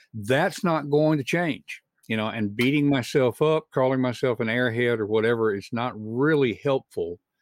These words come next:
Uh, it could easily happen again because, you know, it does come out of the A D H D. So I have started a new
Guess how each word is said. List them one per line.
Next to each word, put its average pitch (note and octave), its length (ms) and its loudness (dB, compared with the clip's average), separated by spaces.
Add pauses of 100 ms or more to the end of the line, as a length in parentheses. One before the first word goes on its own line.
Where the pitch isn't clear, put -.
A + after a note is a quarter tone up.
(680)
Uh, G#2 360 -2
it D#3+ 240 -2
could F#3+ 400 4
easily E3 840 2
happen G#2 580 -4
again F#2+ 540 -10
because, A2 400 0
you A#2 60 0
know, B2 120 0
it A2 160 -6
does B2+ 280 2
come A2+ 280 -2
out G#2 180 -4
of G2 60 -4
the G2 140 -2
A F#2 120 0
D F2+ 200 -8
H E2+ 180 -16
D. G#3 160 2
So E3+ 420 4
I C3 220 -2
have A#2+ 220 -2
started A2+ 520 0
a B2+ 140 -2
new B2+ 640 0